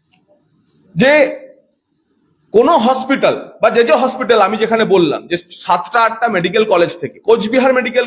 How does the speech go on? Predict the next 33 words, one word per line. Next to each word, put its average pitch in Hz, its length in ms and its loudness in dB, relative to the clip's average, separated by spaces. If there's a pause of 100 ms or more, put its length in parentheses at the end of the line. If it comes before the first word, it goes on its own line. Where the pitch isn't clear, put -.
কলেজ, 196 240 2
মিদনাপুর 247 440 2
মেডিকেল 220 300 0
কলেজের 220 320 0
ডাক্তারকে 214 440 -2 (460)
স্বাধীনতা 185 460 2
দিবসের 202 320 4
প্যারেডে 175 360 2
ডাকা 170 260 0
হচ্ছে, 156 220 -4 (120)
কোচবিহার 208 540 2
বর্ধমানের 208 520 -2
প্রাথমিক 254 380 0
স্বাস্থ্য 233 300 0
কেন্দ্রের 214 360 2
ডাক্তারকে 196 440 -4
দেখা 170 240 -2
হচ্ছে, - 240 -6 (680)
এই 320 220 2 (640)
আদেশনামা 233 560 0 (960)
সঙ্গে 247 380 2 (120)
সঙ্গে 262 240 2
সেই 269 260 0
হাসপাতালগুলোকেও 302 880 -2
তো 330 40 0 (100)
বলবে 202 260 0 (520)
যে 220 140 0
এই 330 60 2 (120)
ডাক্তারদের 302 540 0 (100)
অমুক 302 240 0
থেকে 302 180 0 (100)
অমুক 277 160 -2 (100)
তারিখ 262 180 0